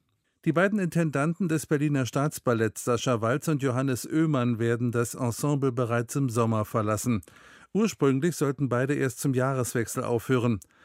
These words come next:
Um eine Übergabe der Geschäfte mitten in der Spielzeit zu vermeiden,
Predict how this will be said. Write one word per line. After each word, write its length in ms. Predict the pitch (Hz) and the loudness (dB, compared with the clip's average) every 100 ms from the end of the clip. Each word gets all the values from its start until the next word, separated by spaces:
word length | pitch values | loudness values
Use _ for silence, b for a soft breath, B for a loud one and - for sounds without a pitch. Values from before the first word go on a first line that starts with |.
| B B | B B
Um 140 | - 110 | -4 -2
eine 180 | 110 120 | 0 0
Übergabe 560 | 151 139 120 123 117 | 2 2 2 0 0
der 140 | 117 110 | 0 0
Geschäfte 500 | 113 131 127 - 131 | -2 -2 -2 0 2
mitten 280 | 127 - | 0 2
in 100 | 131 | 0
der 100 | 117 | 2
Spielzeit 600 | 110 - 160 170 - 120 | -2 0 -2 0 -2 -2
zu 120 | - 120 | -2 -2
vermeiden, 640 | 127 117 120 131 151 | 0 2 2 2 0